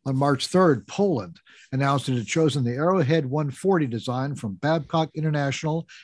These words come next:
and Thales U K for a new class of multi-purpose frigates, beating out German competitor ThyssenKrupp. The Arrowhead design is based on that of the British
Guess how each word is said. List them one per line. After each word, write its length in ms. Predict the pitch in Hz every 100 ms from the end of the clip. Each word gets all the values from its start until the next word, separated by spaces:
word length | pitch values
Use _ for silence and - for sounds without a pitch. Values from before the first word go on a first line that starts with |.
| _
and 180 | 110 107
Thales 400 | 165 180 170 127
U 140 | 170 139
K 440 | 196 156 92 104 _ - -
for 160 | - 131
a 40 |
new 160 | 131 160
class 400 | - 156 151 139
of 140 | 110
multi-purpose 720 | 123 147 151 143 - 147 147 -
frigates, 480 | 165 123 - - - - _ _
beating 280 | 156 156 143
out 180 | 143 120
German 340 | 156 151 143
competitor 680 | 139 127 143 135 127 135 123 _
ThyssenKrupp. 500 | - 139 113 95 76 - _ _ - - - - _
The 100 | 123
Arrowhead 460 | 151 165 139 151 127
design 380 | 123 147 151
is 120 | 131 -
based 340 | 185 180 143
on 120 | 131
that 140 | 135 127
of 60 |
the 80 | 113
British 380 | 98 147 139